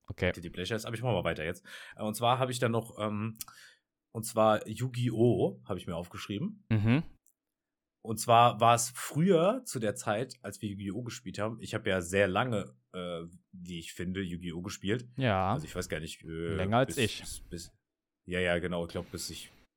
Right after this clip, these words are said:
Speaker 2: boah, ich glaub, mit zwanzig oder so habe ich aufgehört. Ähm, und ich muss sagen, es war lange, lange so, dass ich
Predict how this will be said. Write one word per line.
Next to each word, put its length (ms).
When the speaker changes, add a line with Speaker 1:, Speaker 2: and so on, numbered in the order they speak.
Speaker 2:
boah, 320
ich 100
glaub, 220
mit 140
zwanzig 480
oder 140
so 100
habe 100
ich 100
aufgehört. 500
Ähm, 580
und 160
ich 80
muss 140
sagen, 340
es 140
war 160
lange, 440
lange 300
so, 240
dass 220
ich 240